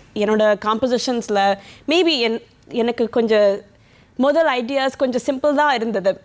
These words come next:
probably. But அம்மா என்கரேஜ் பண்ணி, பண்ணிட்டார் அது. So, அது எனக்கு ரொம்ப, எனக்கு பாக்கியம் அது.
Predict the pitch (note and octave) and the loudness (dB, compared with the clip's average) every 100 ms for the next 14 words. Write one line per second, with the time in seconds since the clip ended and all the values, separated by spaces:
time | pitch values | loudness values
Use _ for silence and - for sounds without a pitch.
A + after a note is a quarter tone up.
0 | - G3+ G3+ A3+ G3 - G#3 A3+ - A3 | -4 -4 -2 -4 -4 -10 -4 -4 -2 0
1 | C#4 C4+ A#3 A#3 D#4+ D#4+ B3+ A3+ G#3 F#3 | 2 2 0 0 0 0 -4 -6 -6 -8
2 | _ - F#3+ F3+ F3 E3+ E3 - - C#4 | _ -8 -8 -4 -4 -4 -6 -12 -4 2
3 | B3+ A#3 A#3 C4+ A#3 C4 C4 G#3+ B3+ D4 | 2 2 2 0 0 -2 -2 0 0 2
4 | C4 G#3+ F#3+ - - - A#3+ A3 G#3 A3+ | 2 2 0 -6 -10 -4 0 0 0 -2
5 | A#3 - _ _ - F#3+ F#3 | -4 -8 _ _ -16 -4 -4